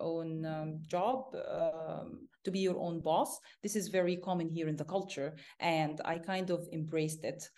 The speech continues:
Um, and this is when I turned my hobby into, like, yeah, a business.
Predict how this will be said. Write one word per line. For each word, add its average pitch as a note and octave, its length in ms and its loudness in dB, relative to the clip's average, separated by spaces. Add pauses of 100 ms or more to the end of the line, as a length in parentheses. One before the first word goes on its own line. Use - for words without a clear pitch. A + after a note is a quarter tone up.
(400)
Um, E3 440 2
and F3 160 2
this G3 180 2
is F3+ 180 -2
when F3 400 4
I E3+ 160 0
turned G3+ 420 2
my D#3+ 140 2
hobby G#3+ 920 4 (100)
into, D#3 840 0
like, D#3 380 0
yeah, D#3+ 320 0
a D#3 60 4
business. D#3+ 580 0